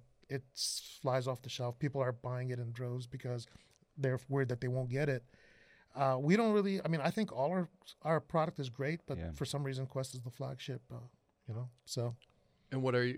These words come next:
Speaker 3: your guys' favorites of the, what you produce?
Speaker 1: I like O Gs.
Speaker 3: O Gs, nice.
Speaker 1: Yeah, I think the, the O G high is amazing. I also like some of the, like, strawberry cough, uh, sativa has the taste that's amazing. It's got its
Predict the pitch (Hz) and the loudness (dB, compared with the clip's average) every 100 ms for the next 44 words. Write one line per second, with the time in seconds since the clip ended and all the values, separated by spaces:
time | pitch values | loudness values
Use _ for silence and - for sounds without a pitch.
0 | - 127 131 113 101 - 110 101 104 - | -2 0 2 0 -2 0 0 2 -2 -6
1 | - 107 98 107 107 107 _ _ _ 110 | -8 -8 -6 -6 -8 -10 _ _ _ -6
2 | 107 - 110 110 - 110 107 113 - - | -4 -4 -6 -6 -4 -2 -2 -4 -8 0
3 | 147 151 143 123 131 120 120 123 - - | 2 2 -2 -4 -6 -6 -10 -12 -16 -20
4 | _ 117 113 123 - 110 143 135 123 139 | _ -4 -4 -6 -8 -2 2 2 0 -4
5 | 135 131 127 127 131 131 131 117 123 123 | 0 -2 -2 -2 -2 -2 -4 -4 -6 -6
6 | 120 - 135 127 127 127 120 143 151 147 | -8 -6 -4 -2 -2 -4 -2 -2 0 0
7 | 135 131 135 135 120 120 - - - - | -2 -2 -2 -2 -2 -4 -8 -20 -20 -20
8 | - - - 135 127 123 120 117 117 117 | -10 -4 2 4 4 0 -2 -4 -2 -4
9 | - - - 123 110 123 139 131 123 123 | -8 -20 -14 -10 -6 -4 0 0 0 -4
10 | - _ _ - 127 120 - 127 123 117 | -10 _ _ -4 -2 -2 -2 -2 -2 -6
11 | - 120 120 117 123 127 110 - 117 113 | -4 0 0 0 -2 -4 -6 -8 -8 -6